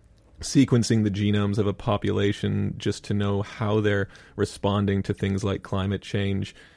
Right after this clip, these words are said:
all the way to confronting a disease that's exotic, in which case there is a premier example, and the American chestnut tree here in the United States is slated to be the first genetically engineered wild species to be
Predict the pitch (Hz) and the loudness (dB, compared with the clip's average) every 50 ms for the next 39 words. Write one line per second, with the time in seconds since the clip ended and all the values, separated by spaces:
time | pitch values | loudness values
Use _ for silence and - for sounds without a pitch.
0 | _ - - - 120 123 117 117 110 110 107 107 104 104 - - 110 104 101 101 | _ -10 -4 0 2 2 4 4 4 4 4 4 2 0 -2 -4 -4 -2 -2 -2
1 | 101 101 98 - _ _ _ _ _ _ _ _ _ _ _ - - - - 113 | -2 -4 -6 -8 _ _ _ _ _ _ _ _ _ _ _ -20 -6 -2 0 0
2 | 101 - - 110 107 104 - 104 104 104 92 98 98 98 113 135 104 104 104 101 | 0 2 2 2 2 2 2 2 2 2 0 0 -2 -2 0 0 0 2 2 0
3 | 98 - 101 95 - 98 92 98 107 104 92 98 95 95 92 - - - - - | 0 -2 -4 -4 -2 -2 -4 -2 -2 -2 0 0 0 -2 -2 -6 -10 -16 -18 -12
4 | - - 110 101 104 104 - - - 120 104 101 - - - 104 123 139 120 - | -6 -4 0 0 2 0 0 0 0 2 2 2 2 0 2 2 4 4 2 2
5 | - - 117 113 113 120 123 120 113 107 107 110 117 120 120 127 131 127 101 104 | 0 0 0 2 4 4 4 2 2 2 0 0 0 0 0 2 2 2 2 2
6 | 104 101 98 101 104 110 117 120 113 - 104 104 - - 120 117 117 - - 117 | 2 0 0 2 2 4 4 2 2 0 -4 -4 -2 0 0 0 0 0 0 0
7 | 120 - - - - 120 123 120 104 113 104 107 107 104 104 104 104 101 98 98 | 0 0 -2 -2 0 0 0 0 0 0 0 0 2 2 0 0 0 0 -2 -2
8 | - - - - 113 127 127 - 104 95 - - 107 104 104 104 98 101 98 104 | -4 -4 -2 0 0 0 0 -2 -4 -8 -4 0 2 2 2 2 2 0 0 0
9 | 101 92 95 - - - - 120 127 135 - - - - - - - - - - | 0 0 -2 -4 -4 0 2 4 4 4 2 -2 -8 -14 -16 -18 -20 -20 -20 -20
10 | - - - - _ - - 113 107 107 110 110 117 110 - 113 113 110 - 113 | -20 -20 -20 -20 _ -6 -2 0 2 2 4 4 2 2 2 2 2 2 2 2
11 | 113 113 104 110 110 110 107 107 110 107 110 104 101 98 98 104 104 107 110 110 | 0 2 2 2 2 2 2 2 2 2 2 0 -2 -2 0 0 2 2 2 2
12 | 107 101 - - - 110 110 107 - - 110 107 107 104 101 - - - - 104 | 0 0 -4 -6 -4 -2 -2 -2 -2 -2 0 0 0 0 -2 -6 -4 0 0 0
13 | 95 110 104 104 101 104 101 101 101 | 2 2 0 2 2 0 0 -2 -4